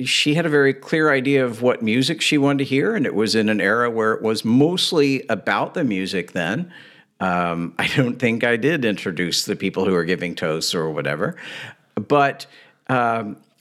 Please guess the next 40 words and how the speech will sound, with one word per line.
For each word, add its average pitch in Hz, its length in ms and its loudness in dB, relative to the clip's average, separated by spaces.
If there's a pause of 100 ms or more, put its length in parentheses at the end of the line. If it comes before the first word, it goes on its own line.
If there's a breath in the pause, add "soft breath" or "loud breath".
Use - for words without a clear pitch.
I 156 60 0
really 226 840 0 (120)
enjoyed 170 440 4
it, 110 220 2
and 143 140 2
I 147 40 2
was 143 160 2
so 160 320 4
happy 156 360 -2
for 113 220 0
her 113 380 2 (300 loud breath)
that 139 160 4
it 139 80 0
went 127 180 -2
well. 160 560 -2 (300 soft breath)
And 190 180 0
then 202 360 2
I, 170 240 -4 (180)
I 156 80 0
ended 226 300 0
up - 120 -4
just 226 200 0
sort 208 160 2
of 165 200 -4 (300)
starting 175 540 0
to 165 80 -6
D 160 160 -2
J 160 180 0
for 151 220 0
some 147 180 2
of 156 80 2
my 156 220 0
work 208 320 -2
friends. 90 400 -4
I 95 100 0
was 101 220 0
in 110 120 0
a 110 80 0
department 113 520 0
where 95 400 0